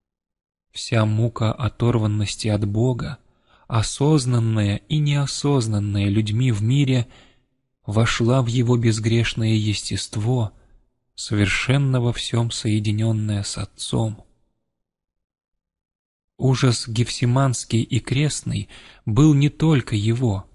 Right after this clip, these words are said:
Иисусовым ужасом, но и ужасом причисленности к ужасу отпадения от Бога и гибели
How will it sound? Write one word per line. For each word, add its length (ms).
Иисусовым 840
ужасом, 560
но 160
и 80
ужасом 600
причисленности 1000
к 160
ужасу 440
отпадения 760
от 100
Бога 420
и 200
гибели 640